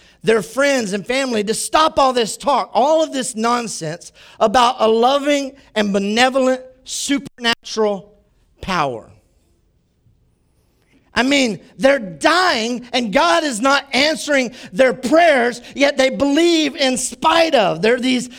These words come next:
believe in spite of people. And they still have this faith. Why are they not angry with God? And it was just unnerving to him. One afternoon, he's making his rounds. He's going from room to room, and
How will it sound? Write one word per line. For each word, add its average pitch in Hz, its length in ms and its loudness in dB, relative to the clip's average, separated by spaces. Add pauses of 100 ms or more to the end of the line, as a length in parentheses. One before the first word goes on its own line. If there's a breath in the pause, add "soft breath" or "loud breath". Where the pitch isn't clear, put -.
(160 loud breath)
believe 302 380 2
in 285 100 0
spite 302 420 2
of 240 220 -2
people. 208 460 -4 (600 soft breath)
And 214 80 -2
they 285 100 4
still 320 320 2
have 285 160 0
this 254 220 -4
faith. 320 360 0
Why 294 240 2
are 339 60 0
they 320 160 -2
not 277 260 0
angry 226 540 2 (240 loud breath)
with 208 240 0
God? 294 340 2
And 196 140 -2
it 233 80 -2
was 202 180 0
just 214 280 -6
unnerving 240 720 -2
to 180 160 -4
him. 135 220 -10 (440 soft breath)
One 233 180 2
afternoon, 254 500 0
he's 196 180 -4
making 220 320 0
his 208 140 -4
rounds. 220 320 0
He's 185 140 -4
going 208 300 0
from 196 180 -4
room 240 220 0
to 202 80 -2
room, 247 280 0
and 180 140 -6